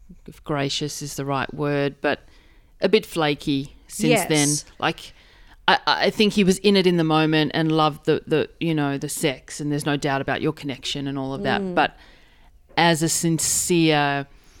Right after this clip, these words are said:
Speaker 1: you know, partner, someone that's looking for something long term, the way that he's kind of maybe handled things since then hasn't been great. So, I mean, I would say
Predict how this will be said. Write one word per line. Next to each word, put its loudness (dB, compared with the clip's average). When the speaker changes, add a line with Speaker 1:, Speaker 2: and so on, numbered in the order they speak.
Speaker 1:
you -2
know, -4
partner, -4
someone -4
that's -8
looking -4
for -6
something -6
long -2
term, 0
the -2
way 4
that -2
he's -6
kind -4
of -6
maybe -6
handled -4
things -6
since -8
then -8
hasn't -4
been 2
great. -4
So, -2
I 4
mean, 8
I 6
would 2
say 2